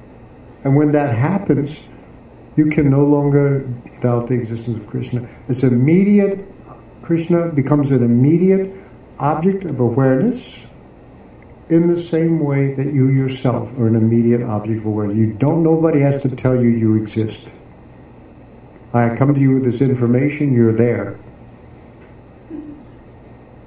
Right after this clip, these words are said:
You know it. The same way Krishna is self-evident. First, Krishna, you know, gradually becomes revealed in the name,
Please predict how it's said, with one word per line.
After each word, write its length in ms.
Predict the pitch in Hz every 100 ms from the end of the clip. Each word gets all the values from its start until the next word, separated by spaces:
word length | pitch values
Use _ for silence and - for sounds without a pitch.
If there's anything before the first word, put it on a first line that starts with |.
| - -
You 140 | 151
know 400 | 127 165 220 156
it. 120 | - - - - - - - - -
The 100 | 196
same 340 | 196 208 196
way 220 | 160 135
Krishna 540 | 135 139 - 131 113 110
is 120 | -
self-evident. 720 | 113 107 107 110 101 98 - - - - - - - -
First, 500 | 156 180 233 233 -
Krishna, 560 | - 214 - 254 285 285
you 140 | 196 202
know, 320 | 202 226 - - - - - - - - - - - - - - - - - - -
gradually 480 | 135 143 143 151
becomes 400 | 151 151 151 147
revealed 520 | 135 135 143 143 139 127
in 380 | 120 - 120
the 60 | 101
name, 760 | 101 101 120 170 202 208 208